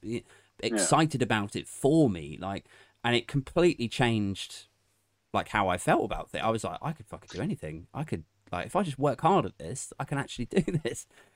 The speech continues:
Speaker 1: And now I feel like when people get depressed or they t-,
Speaker 2: Yeah.
Speaker 1: or they speak about depression, the first thing that leaps in my head is like, "Well, what,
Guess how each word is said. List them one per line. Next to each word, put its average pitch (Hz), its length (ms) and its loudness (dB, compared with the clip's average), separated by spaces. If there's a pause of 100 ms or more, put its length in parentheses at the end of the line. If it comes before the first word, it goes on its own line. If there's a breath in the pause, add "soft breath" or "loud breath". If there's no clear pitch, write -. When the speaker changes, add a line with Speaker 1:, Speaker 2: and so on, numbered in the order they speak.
Speaker 1:
And 165 120 4
now 240 160 8
I 214 60 8
feel 175 200 6
like 147 160 8
when 156 160 6
people 156 240 2
get 143 220 0
depressed - 440 2
or 110 60 2
they 113 100 2
t-, 123 120 6
Speaker 2:
Yeah. 107 160 8
Speaker 1:
or 113 60 0
they 113 100 2
speak - 280 0
about 127 300 4
depression, 104 400 -6
the 101 60 -2
first 185 400 4
thing 190 140 2
that 175 100 0
leaps - 280 2
in 143 60 6
my 135 180 4
head 147 260 4
is 90 200 -6
like, 92 320 0 (300 soft breath)
"Well, 120 120 2
what, 113 160 6